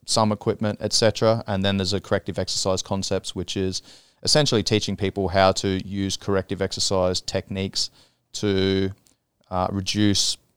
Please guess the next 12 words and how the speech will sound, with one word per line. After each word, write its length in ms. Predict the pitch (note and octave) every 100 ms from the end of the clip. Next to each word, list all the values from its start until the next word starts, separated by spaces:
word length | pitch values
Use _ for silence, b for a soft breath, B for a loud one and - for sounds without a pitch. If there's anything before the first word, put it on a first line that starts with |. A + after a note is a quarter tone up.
| -
pain, 580 | G#2 G2 G2 G2+ G2+ F2+
niggles, 680 | G2+ G2+ F#2+ G2+ G#2 G2 - - _ _ _ _ _ _ _ _ -
risk 240 | G#2+ G#2+
of 100 | G#2
injury, 640 | - G#2+ G#2 G#2+ G#2 G#2 G#2+ - _ _
take 220 | - G#2+ -
care 200 | G2+ G2
of 100 | G2
neuromuscular 600 | G#2 G2 G2 G2 G2+ F#2+
adaptations, 760 | G2 G2 - F#2+ - G2 F#2+ -
et 100 | G2
cetera. 520 | - G2 - F#2+